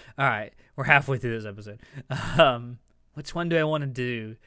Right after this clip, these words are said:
I feel like the second one here will actually provi-, provide more entertainment. All right, so if, if you have to wait more than ten episodes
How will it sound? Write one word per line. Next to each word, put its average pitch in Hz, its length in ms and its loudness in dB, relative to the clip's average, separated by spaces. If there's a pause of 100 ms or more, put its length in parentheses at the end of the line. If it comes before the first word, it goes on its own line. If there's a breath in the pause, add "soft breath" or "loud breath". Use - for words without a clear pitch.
(140 soft breath)
I 202 80 4
feel 294 180 6
like 226 160 4
the 147 80 -6
second 127 360 0
one 113 120 -8
here 117 180 -8
will 117 140 -6
actually 113 340 -8
provi-, 117 380 -8
provide 127 420 0
more 120 240 -6
entertainment. 113 640 -8 (320 soft breath)
All 180 80 8
right, 139 280 2 (320 soft breath)
so 139 440 4 (1600 soft breath)
if, 285 440 6 (760 soft breath)
if 226 420 4 (120)
you 165 140 -2
have 202 260 4
to 202 80 4
wait 170 260 2
more 190 300 2
than 240 240 -6
ten 247 420 2
episodes 135 720 -2